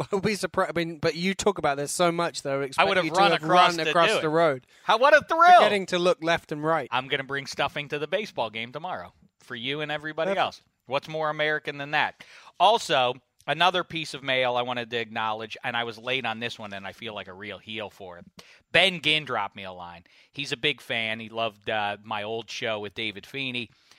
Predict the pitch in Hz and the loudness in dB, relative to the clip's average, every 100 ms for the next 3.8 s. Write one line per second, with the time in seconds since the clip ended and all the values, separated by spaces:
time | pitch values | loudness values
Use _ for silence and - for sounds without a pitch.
0 | _ - 139 135 113 - 151 160 160 151 | _ -4 -2 -2 -8 -2 2 2 0 -2
1 | 120 113 107 - 123 113 107 117 107 - | -4 -6 -6 -6 -4 -4 -4 -6 -6 -8
2 | 117 107 - 107 110 110 104 101 110 101 | -12 -16 -14 -14 -10 -12 -12 -12 -12 -10
3 | 107 98 104 113 110 101 101 | -10 -12 -14 -12 -10 -10 -14